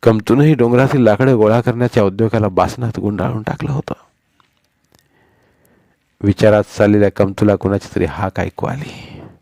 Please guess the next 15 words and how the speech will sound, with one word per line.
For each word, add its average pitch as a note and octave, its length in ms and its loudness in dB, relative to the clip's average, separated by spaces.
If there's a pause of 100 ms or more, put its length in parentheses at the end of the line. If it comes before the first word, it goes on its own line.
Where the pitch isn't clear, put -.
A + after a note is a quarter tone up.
(1600)
कमतून D3 400 2
मागं B2 220 4
वळून C#3 240 2
बघितलं. B2 560 -4 (1700)
पांडू G#2+ 320 0
येसरे G#2 480 2
मागून G2+ 320 -2
येत G2 180 -6
होता. - 260 -6 (1400)
खांद्यावर G#2+ 460 2
जू A2+ 240 0
ठेवून A2 380 -2
तो F#2+ 100 0
येत F#2 200 2
होता. - 280 -8